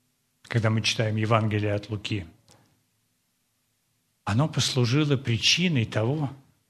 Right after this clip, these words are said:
что он услышал слова: «Ныне же будешь со мною в раю». Там же было два разбойника. Один злословил, один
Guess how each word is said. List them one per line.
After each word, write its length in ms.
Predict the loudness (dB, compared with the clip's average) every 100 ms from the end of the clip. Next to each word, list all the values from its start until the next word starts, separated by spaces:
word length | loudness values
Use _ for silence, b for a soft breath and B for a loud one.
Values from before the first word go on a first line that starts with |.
| _ _ _ _ _ _
что 200 | -6 0
он 80 | 2
услышал 480 | 2 2 2 2 2
слова: 640 | 2 4 2 2 0 -2 -10 _ _ _ _ _ _ _ _ _ _ _
«Ныне 400 | 2 4 4 4
же 140 | 4 2
будешь 420 | 2 0 2 4
со 160 | 4 2
мною 540 | 0 0 0 -2 -4 -12 _
в 100 | -6
раю». 420 | -2 -2 -4 -8 -12 _ _ _ _ _ _ _ _ _ _ _ _ _ _ _
Там 160 | -2 0
же 100 | 4
было 260 | 4 6 4
два 220 | 4 2
разбойника. 800 | 2 -2 -2 -4 -6 -10 -16 -20 _ _ _ _ _ _ _ _ _ _ _ -4
Один 320 | 2 4 6
злословил, 800 | 6 6 4 4 6 6 6 2 -2 -20 _ _ _ _ _ _ _
один 480 | 2 4 4 2